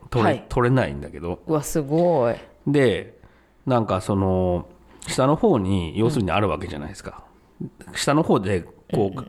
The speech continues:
Speaker 1: 硬くなっちゃってるわけよね。
Speaker 2: うんうんうん。
Speaker 1: 歯石、歯-、歯石が。
Speaker 2: うんうんうん。
Speaker 1: 毎日取れてないから。
Speaker 2: うん。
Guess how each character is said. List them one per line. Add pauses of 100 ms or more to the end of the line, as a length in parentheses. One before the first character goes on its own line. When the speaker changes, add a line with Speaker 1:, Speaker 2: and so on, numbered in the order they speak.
Speaker 1:
硬
く
な
っ
ち
ゃ
っ
て
る
わ
け
よ
ね。 (140)
Speaker 2:
う
ん
う
ん
う
ん。
Speaker 1:
歯
石、
歯-、
歯
石
が。
Speaker 2:
う
ん
う
ん
う
ん。
Speaker 1:
毎
日
取
れ
て
な
い
か
ら。
Speaker 2:
う
ん。